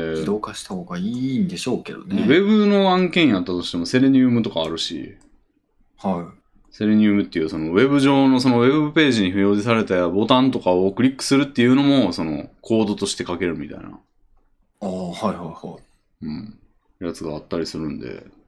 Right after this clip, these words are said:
Speaker 2: で、手動でやってるやつを、その、なんていうの、キャプチャーして記録してくれるやつとか、セレニウムのアイディーとか、アイディーやったっけな、なんか、やと、記録ってボタンを押すと、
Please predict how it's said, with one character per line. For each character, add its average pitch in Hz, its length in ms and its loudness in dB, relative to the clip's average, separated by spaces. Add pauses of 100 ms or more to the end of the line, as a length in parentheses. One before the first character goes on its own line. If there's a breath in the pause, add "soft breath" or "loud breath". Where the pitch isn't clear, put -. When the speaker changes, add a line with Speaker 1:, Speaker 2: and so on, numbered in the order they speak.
(1900)
Speaker 2:
で、 90 160 -4
手 139 200 0
動 156 240 4
で 165 120 4
や 165 100 2
っ 165 40 -4
て 165 160 0
る 185 80 4
や 180 140 2
つ 131 120 2
を、 90 360 2
そ - 120 -6
の、 80 120 -4
な 82 120 -2
ん - 80 -2
て - 60 -12
い 78 40 -8
う 73 40 -10
の、 71 60 -12
キ - 80 -6
ャ - 60 -4
プ - 120 -8
チ - 140 0
ャ 151 140 4
ー 147 40 -2
し - 80 -2
て 135 140 -4
記 143 100 0
録 131 240 2
し - 100 -4
て 135 120 0
く 123 80 0
れ 113 100 4
る 110 140 2
や 107 100 2
つ - 100 -12
と - 100 -10
か、 - 260 -16 (720)
セ - 160 -2
レ 117 80 4
ニ 123 140 6
ウ 117 60 4
ム 117 120 4
の 107 400 2
ア 113 60 0
イ 110 100 0
デ 110 80 2
ィ 98 260 2
ー 87 40 -6
と - 100 -12
か、 - 240 -10 (460 soft breath)
ア 90 100 -4
イ 110 80 0
デ 110 100 -2
ィ 107 120 2
ー - 20 -4
や - 60 -8
っ - 40 -16
た - 80 -14
っ - 40 -16
け 80 60 -14
な、 82 160 -16
な 85 100 -8
ん 85 60 -6
か、 - 260 -12 (960 loud breath)
や 98 120 -2
と、 - 340 2 (120)
記 - 100 0
録 127 320 4
っ - 20 0
て - 220 -8
ボ 87 140 -2
タ 90 80 -2
ン 90 120 -2
を 98 40 0
押 104 40 -2
す - 140 -6
と、 113 320 0